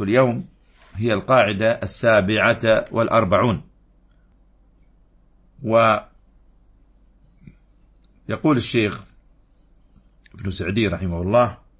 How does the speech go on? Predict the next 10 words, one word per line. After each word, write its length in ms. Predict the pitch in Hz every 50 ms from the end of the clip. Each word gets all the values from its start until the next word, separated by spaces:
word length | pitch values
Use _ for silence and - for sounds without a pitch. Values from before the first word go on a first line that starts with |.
| _ _ _ _ _ _ -
"القاعدة 760 | 92 - - 120 113 95 98 90 87 87 - - 101 87 - - _ _ _ _ _ _ _ _ _ _ _ -
السابعة 560 | - - 117 117 110 98 82 90 85 92 90 95
والأربعون، 760 | 92 92 82 - 92 82 80 92 90 120 135 156 160 - - _ _ _ _ _ _ _ _ _ _ _ _ _ _ _ _ _ _ _ _ _ _ _ _ _ _ _ _ _ _ _ _ -
الواجب 460 | 131 135 131 135 139 135 110 95 107 92
بالنذر 800 | 107 104 87 101 98 104 127 131 107 110 110 117 113 113 - - _ _ _ _ _ _ _ _ _ _ _ _ _ _ -
يلحق 540 | 113 127 135 120 92 - 123 127 123 - 117
بالواجب 680 | 113 90 98 92 98 110 123 127 107 107 120 110 117 98
بالشرع." 500 | 87 87 - - 107 90 82 73 - - _ _ _ _ _ _ _ _ _ _ _ _ _ _ _ _ _ _ _ _ _ _ _ _ _ _ _ _ _ _ _ _ _ _ _ _ _ _ _ _ _ _ _ _ _ -
الواجب 680 | 101 95 95 107 113 117 104 87 98 76 71 82 - - - _ _ _ _ -
بالنذر 520 | 107 101 104 110 127 175 135 147 160 -